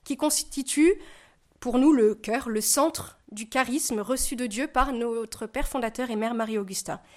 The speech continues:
pour notre famille religieuse. Alors maintenant, dans les deux parties qui suivent, nous allons développer deux aspects fondamentaux de cette dévotion, l'entraînement au combat olympique de la pureté et la spiritualité de la cordée.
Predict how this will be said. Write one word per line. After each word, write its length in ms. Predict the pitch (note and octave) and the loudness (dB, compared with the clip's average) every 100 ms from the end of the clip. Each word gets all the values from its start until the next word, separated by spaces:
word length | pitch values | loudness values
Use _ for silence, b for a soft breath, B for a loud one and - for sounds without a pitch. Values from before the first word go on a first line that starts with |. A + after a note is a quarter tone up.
| b b b | b b b
pour 160 | A3 A3+ | 2 4
notre 300 | B3+ D4+ C4 | 4 4 -2
famille 300 | A#3 A#3 A#3 | 0 0 0
religieuse. 580 | G#3+ G#3 G3+ F3 - _ - _ B B B B B B | -2 -4 -6 -8 -10 _ -20 _ B B B B B B
Alors 300 | G#3 G#3 - - | -2 -2 -2 -8
maintenant, 320 | A3 A3 B3 | -6 0 2
dans 100 | F#4 | 4
les 120 | C4+ A#3 | 4 2
deux 220 | G#3+ C4 | 0 0
parties 380 | C4 B3 - B3+ | -2 -2 -6 -4
qui 120 | - | -2
suivent, 300 | - D4+ F4+ | 2 4 6
nous 160 | B3+ | 6
allons 180 | A#3+ A3+ | 4 4
développer 640 | G#3+ A#3 A#3+ A#3+ - A3 G#3 b b | 2 2 2 -2 -2 -4 -4 b b
deux 300 | - G#3+ D#4 | -6 0 4
aspects 300 | D4 D4 - | 4 2 -2
fondamentaux 640 | B3 - A#3+ A#3 A3+ A3+ A3 | -4 -4 -2 -2 -2 -6 -6
de 80 | G3+ | -6
cette 220 | - G3+ | -6 -6
dévotion, 540 | G#3 G3 F#3+ F#3+ C4+ - b b b b b - | -6 -6 -6 -6 -6 -10 b b b b b 0
l'entraînement 720 | A#3 D#4 - C#4 C4+ A3+ G#3 - | 4 4 4 4 6 4 2 -8
au 100 | A#3+ | -6
combat 360 | A#3+ A#3 A3+ | -2 2 2
olympique 400 | G#3+ G#3+ G#3+ A#3+ | 2 -2 -4 -8
de 80 | G#3+ | -6
la 120 | G3+ | -8
pureté 560 | G3 G#3+ - - G3+ E4 _ B B B | -8 -12 -10 -8 -6 -6 _ B B B
et 240 | A3 D4 C#4 | 0 0 -2
la 140 | A#3 | -2
spiritualité 760 | A3 - D4+ C4+ C4+ B3+ B3 C#4+ | -2 0 -2 -2 -2 -2 -2 -2
de 100 | B3+ | 0
la 100 | A#3+ | -2
cordée. 460 | A#3+ A3 G#3+ F#3+ | 0 -4 -4 -10